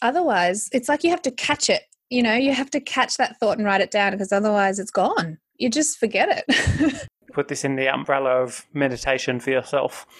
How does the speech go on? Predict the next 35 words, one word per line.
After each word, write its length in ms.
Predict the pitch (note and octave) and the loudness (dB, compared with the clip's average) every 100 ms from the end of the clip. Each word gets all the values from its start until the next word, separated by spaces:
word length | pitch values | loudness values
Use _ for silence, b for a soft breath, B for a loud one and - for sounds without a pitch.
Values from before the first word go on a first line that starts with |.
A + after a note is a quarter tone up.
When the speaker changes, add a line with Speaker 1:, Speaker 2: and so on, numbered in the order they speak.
| B | B
Speaker 2:
in 80 | C#3 | -2
the 80 | B2+ | 0
style 340 | - - C4+ - | 2 4 4 4
that 80 | F4+ | 4
you 60 | F#4+ | 4
do. 60 | G4 | 4
Speaker 1:
Yeah, 480 | G4 F4+ B3 F#3 - - | 4 4 2 0 -2 -4
exactly. 640 | D#4 F4+ F4+ F4+ B3 E3+ | -2 0 0 0 0 0
And 160 | C4+ D4 | 0 2
I 60 | |
know 200 | D4+ E4 | 2 2
it 140 | E4 - | 0 -2
now 300 | C4 C4 C4+ | 0 2 0
suddenly 340 | C4+ A#3+ A#3 | 0 -2 0
doesn't 260 | A3 G#3+ G#3+ | 0 0 0
sound 180 | A3 G3+ | 0 -2
like 100 | G3+ | -2
meditation 440 | G3 G3+ G3 A3 | -4 -2 0 -2
anymore. 300 | G3+ G3 F3 | -2 -2 -2
It's 160 | - - | -4 -2
probably 280 | G#3+ G3 | 0 0
not, 240 | G3+ G#3 - | 0 0 -2
but 120 | G#3 | 0
now 180 | A#3 A3+ | 2 2
it 100 | B3 | -2
kind 200 | - D#4 | -2 0
of 80 | G#4+ | 0
slowly 340 | - D#4 D4 C4+ | 0 2 2 2
turns 400 | - B3 A#3 A3+ | 2 2 4 4
into 340 | A3 A3 G3 - - A3 | 0 0 -4 -6 -6 -6
journaling, 600 | - G#3 A3 B3 D4 D#4+ | 2 4 4 2 2 2
which 200 | C4 - | 0 -2
is 140 | A#3 | -4
still 240 | - C4+ | 0 0
a 100 | C4 | 2